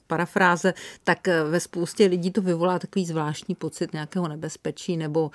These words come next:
že by si třeba nebyli jisti, jestli si mohou někam dovolit cestovat, nemohou a tak dále. Jak to je?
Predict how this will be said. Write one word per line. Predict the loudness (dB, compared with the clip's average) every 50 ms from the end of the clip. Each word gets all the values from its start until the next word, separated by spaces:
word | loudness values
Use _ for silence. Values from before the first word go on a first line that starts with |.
| -10 -20 -10
že | -6 -4
by | -2 -2
si | -2 -4 -4
třeba | -4 -2 -2 0 0 0
nebyli | 2 2 4 4 4 4
jisti, | 4 2 2 0 -2 -2 2 2 2 2 2
jestli | 0 0 2 2 2 2 0 -2 -2
si | 0 0 2
mohou | 4 4 4 6 6 6 6 6 4
někam | 2 0 0 0 -2 0 2
dovolit | 0 2 2 2 2 2 0 -2
cestovat, | -4 -8 -10 -8 -4 -2 -2 0 0 0
nemohou | -2 -2 0 0 0 0 0 0 0 0
a | -2
tak | -2 -2 -2 0
dále. | 0 0 2 2 0 0
Jak | -2 -4 -6 -8
to | -6 -4 -2
je? | -2 -4